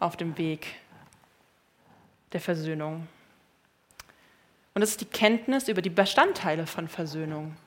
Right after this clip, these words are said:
Ich habe euch da vier Stück mitgebracht, vier Bestandteile, wie Versöhnung möglich wird.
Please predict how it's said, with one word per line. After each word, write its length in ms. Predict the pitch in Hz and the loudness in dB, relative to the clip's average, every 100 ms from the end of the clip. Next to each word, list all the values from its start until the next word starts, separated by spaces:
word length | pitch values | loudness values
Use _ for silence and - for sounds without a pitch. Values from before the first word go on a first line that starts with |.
| _ - | _ -4
Ich 80 | - | 2
habe 80 | 208 | 4
euch 80 | |
da 80 | 208 | 4
vier 300 | 196 - 294 | 0 4 4
Stück 240 | 294 - 214 | 4 2 4
mitgebracht, 680 | 220 294 - 294 311 - | 4 2 2 2 4 -4
vier 240 | - 247 254 | -2 2 4
Bestandteile, 760 | 247 - 208 226 226 208 214 214 - - - - | 4 2 2 2 4 6 4 2 -16 -20 -16 0
wie 240 | 214 226 | 2 2
Versöhnung 640 | 226 208 175 196 196 185 | 2 0 4 4 4 4
möglich 480 | 185 185 185 165 - | 4 2 0 -8 -8
wird. 380 | 165 156 - | -6 -6 -8